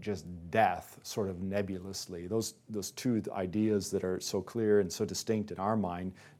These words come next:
death and hell, um, sort of semantically overlap. And, uh, Sheol can mean either. The long and the short is it's a parallel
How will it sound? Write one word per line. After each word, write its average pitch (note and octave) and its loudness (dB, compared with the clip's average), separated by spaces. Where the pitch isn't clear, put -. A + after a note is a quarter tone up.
death G#2+ 4
and D#2+ -6
hell, G#2+ 2
um, G2 0
sort A2+ 0
of F#2+ 2
semantically G#2 0
overlap. F#2+ 0
And, G2+ -2
uh, G2 2
Sheol A#2 6
can F#2+ -2
mean F#2 -4
either. F#2 0
The D3 8
long E3 10
and C3+ 8
the A#2+ 8
short C#3 8
is G2+ 6
it's - 2
a G#2 4
parallel G2+ 6